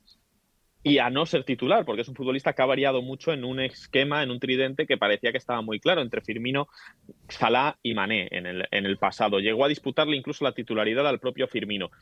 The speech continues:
y ahora es un futbolista que es imposible desligar del mal momento del Liverpool. Si el Liverpool no hubiera contado con Diogo Jota en estos últimos cuatro meses,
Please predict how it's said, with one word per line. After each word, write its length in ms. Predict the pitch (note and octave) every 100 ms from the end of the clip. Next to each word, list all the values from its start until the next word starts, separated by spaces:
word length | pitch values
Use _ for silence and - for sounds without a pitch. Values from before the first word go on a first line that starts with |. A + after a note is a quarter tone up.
| _
y 100 | -
ahora 320 | A#2 C#3 E3+ -
es 140 | -
un 100 | D3
futbolista 500 | B2+ C3 C3 C3+ D#3+
que 180 | D#3+ A2+
es 100 | A2+
imposible 400 | B2+ A#2 B2+ B2+
desligar 380 | B2 G#2+ G2+ A#2+
del 140 | B2 A2+
mal 160 | A2+
momento 380 | A2+ A2 G#2+ G#2
del 140 | F#2+ A#2+
Liverpool. 400 | D#3+ G#2+ F#2+ -
Si 140 | F#2+
el 260 | F#2 F#2 G#2+
Liverpool 420 | C3 B2 A#2+ A2+
no 80 | A2+
hubiera 280 | A#2 B2
contado 460 | A#2 A2 G#2+ C3 G#2
con 140 | F#2
Diogo 220 | G2 A2 A#2
Jota 200 | C3 F#2+
en 60 | F#2
estos 240 | - -
últimos 380 | A#2+ B2 G#2+ -
cuatro 320 | A#2+ A#2 A#2+
meses, 380 | B2 B2 D3+